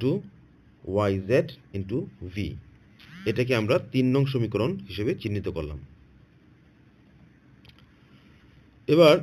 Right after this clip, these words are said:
এই তিন নং সমীকরণ এর সমাধান হবে হাইপারবোলিক ফর্মে। V equal to K one cos hyperbolic X root over Y Z। প্লাস কে টু sin hyperbolic x root over ওয়াই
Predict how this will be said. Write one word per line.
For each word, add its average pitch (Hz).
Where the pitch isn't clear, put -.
এই 147
তিন 170
নং 208
সমীকরণ 160
এর 117
সমাধান 156
হবে 120
হাইপারবোলিক 131
ফর্মে। 101
V -
equal 170
to 131
K -
one 123
cos 113
hyperbolic 113
X 131
root 107
over 104
Y -
Z। -
প্লাস 98
কে 135
টু 131
sin 127
hyperbolic 113
x -
root 104
over 117
ওয়াই 90